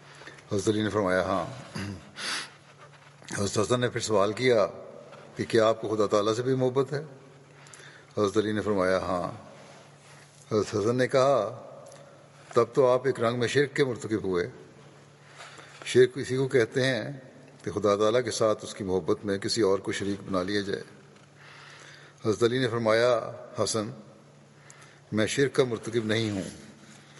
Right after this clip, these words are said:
میں بے شک تجھ سے محبت کرتا ہوں، لیکن جب تیری محبت خدا تعالیٰ کی محبت سے ٹکرا جائے تو میں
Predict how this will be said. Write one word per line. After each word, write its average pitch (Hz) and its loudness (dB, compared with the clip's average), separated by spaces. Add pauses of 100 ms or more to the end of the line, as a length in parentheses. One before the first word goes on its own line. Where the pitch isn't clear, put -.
(320)
میں 110 2
بے 107 0
شک - 0
تجھ 117 -4
سے 127 0
محبت 113 -2
کرتا 123 2
ہوں، 101 -2 (920)
لیکن 110 -2
جب 113 2
تیری 131 6
محبت 127 4 (400)
خدا 117 4
تعالیٰ 120 4
کی 127 0
محبت 113 0
سے 110 -6
ٹکرا 110 2
جائے 120 2 (840)
تو 110 0
میں 104 0